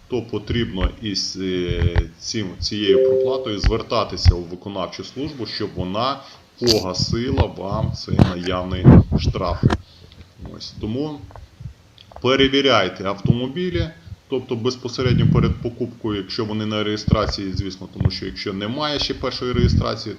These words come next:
то там, е, можна тільки по, е, експертному довідку зробити, експертизу, тобто що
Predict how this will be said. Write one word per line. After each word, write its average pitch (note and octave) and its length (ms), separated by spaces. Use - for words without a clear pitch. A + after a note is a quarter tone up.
то C3 200
там, A2+ 400
е, F2 480
можна A2 500
тільки A#2 500
по, G#2 600
е, E2+ 440
експертному G2+ 800
довідку C#3+ 400
зробити, C#3+ 440
експертизу, G#2+ 720
тобто - 260
що A2 340